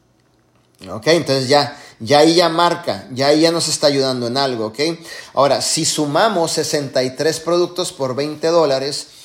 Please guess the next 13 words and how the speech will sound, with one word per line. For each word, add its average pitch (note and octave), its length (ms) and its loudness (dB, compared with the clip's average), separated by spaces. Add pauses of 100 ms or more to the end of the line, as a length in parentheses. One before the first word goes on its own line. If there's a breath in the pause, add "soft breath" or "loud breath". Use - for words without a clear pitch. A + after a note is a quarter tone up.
(300 loud breath)
y C3 100 -4
estoy D3 300 2
hablando F#3+ 580 2
porque C3+ 240 -6
ustedes C#3 280 -4
están C3+ 260 -2
utilizando B2+ 800 -4
el A#2+ 200 -2
link G3 360 -2
de C#3+ 100 0
la A2+ 240 -4
tienda C#3+ 360 0
virtual, D3 680 0